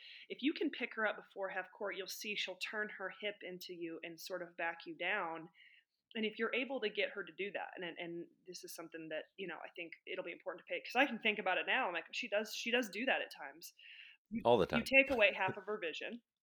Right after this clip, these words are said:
Speaker 1: and, you know, you're taking away key, um, key chunks of time off the shot clock. So, um, just little things like that, that, that coaches were bringing up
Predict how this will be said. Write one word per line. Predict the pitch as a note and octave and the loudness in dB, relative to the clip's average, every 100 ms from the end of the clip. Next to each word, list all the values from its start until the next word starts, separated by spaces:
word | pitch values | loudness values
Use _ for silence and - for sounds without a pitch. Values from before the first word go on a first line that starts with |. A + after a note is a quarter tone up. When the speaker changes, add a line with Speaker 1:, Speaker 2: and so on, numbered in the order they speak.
| _ _ _ _ - | _ _ _ _ -6
Speaker 1:
and, | A3+ G3 F#3+ F#3 - - | -2 -2 -4 -8 -12 -8
you | G3+ | -6
know, | F#3 | -6
you're | F3+ F#3+ | -6 -6
taking | - G#3 G#3 F#3 | -4 -4 -6 -4
away | F3+ E3+ E3+ - | -4 -4 -6 -8
key, | - F#3+ F3+ E3+ _ _ _ _ | -10 -8 -8 -10 _ _ _ _
um, | F3 E3+ D#3+ D#3 _ _ - | -16 -16 -16 -20 _ _ -10
key | A3 F#3+ - _ _ _ _ _ | -8 -8 -12 _ _ _ _ _
chunks | - G#3+ - | -6 -6 -8
of | G3 | -12
time | - - G3+ F#3 F3+ | -8 -4 0 0 -4
off | F3+ - | -8 -10
the | E3+ | -8
shot | F3+ F3 - | -8 -8 -10
clock. | E3+ E3 | -16 -10
So, | - G#3+ F#3+ F#3 - - - _ _ G#3+ | -4 0 0 -2 -10 -20 -20 _ _ 0
um, | G3+ - G#3 | 0 -2 0
just | C#4+ C#4 | 0 4
little | C4 C#4+ | 6 6
things | C#4 B3+ | 6 2
like | A3 G#3 - | 4 2 2
that, | F3 F3 - | 2 2 0
that, | F3 | -4
that | F3 - | -4 -6
coaches | - F#3 F3+ E3+ | -6 -8 -8 -8
were | F3+ | -8
bringing | F3 F3 F3 | -6 -6 -6
up | E3+ | -8